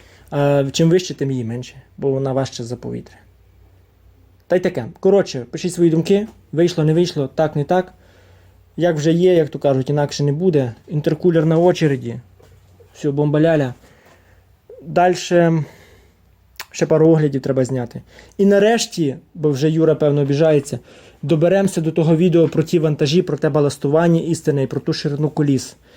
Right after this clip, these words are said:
яка нас всіх багато коли турбує, особливо останнім часом. За все багато сказано, але треба це все зібрати в купу.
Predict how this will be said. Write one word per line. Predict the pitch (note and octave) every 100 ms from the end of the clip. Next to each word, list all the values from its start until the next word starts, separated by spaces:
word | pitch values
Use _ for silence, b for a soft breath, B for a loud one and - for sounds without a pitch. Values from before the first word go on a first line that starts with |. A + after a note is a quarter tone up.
| b b
яка | D3 E3
нас | E3 D#3+
всіх | F3+ C#3+
багато | D3+ D#3+ D#3+ D#3
коли | D#3 D3 D3
турбує, | D#3 D#3 C#3+ B2+
особливо | B2+ D3+ C#3 D3
останнім | C3 B2+ B2+ A#2
часом. | A2 G#2 - - b b b b b b
За | C#3+ E3+
все | G3 E3+
багато | D#3+ D#3+ C#3+
сказано, | - F#3 F#3 F#3+ F3+ D#3
але | C#3+
треба | C3+ D#3 D3+
це | D3
все | - D3 - _ _ _
зібрати | D#3 C#3 C#3+ C#3
в | A#2
купу. | C3 - A#2+